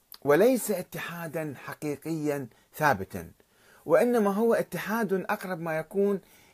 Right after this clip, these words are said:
إلى نوع من التآلف بين كائنين مميزين في طبيعتهما وجوهرهما. ورفض نسطور فكرة أن الإله صار إنسانا، وأن الإله تنازل ليولد كإنسان،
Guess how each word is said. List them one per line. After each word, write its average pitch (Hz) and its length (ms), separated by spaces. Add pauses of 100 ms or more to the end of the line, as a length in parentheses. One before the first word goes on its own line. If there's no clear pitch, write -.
(100)
إلى 151 260
نوع 180 380
من 147 200
التآلف 180 760
بين 160 280
كائنين 151 800 (240)
مميزين 143 760
في 120 160
طبيعتهما 135 920 (280)
وجوهرهما. 104 800 (920)
ورفض 180 460
نسطور 110 560 (460)
فكرة 185 420 (100)
أن 143 180
الإله 135 540
صار 120 360
إنسانا، 101 560 (920)
وأن 170 360
الإله 165 480
تنازل 175 720 (440)
ليولد 180 480
كإنسان، 131 680